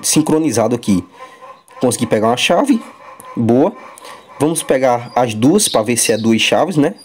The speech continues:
Se for duas chaves, tá de boa.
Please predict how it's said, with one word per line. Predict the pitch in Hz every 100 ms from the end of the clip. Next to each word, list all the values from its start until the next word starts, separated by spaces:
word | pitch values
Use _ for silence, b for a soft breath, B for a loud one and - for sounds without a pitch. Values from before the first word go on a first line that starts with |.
| B B B B B B
Se | - -
for | -
duas | 147 170 175
chaves, | - - 220 - - b b b b
tá | - 147
de | 185
boa. | 127 104 90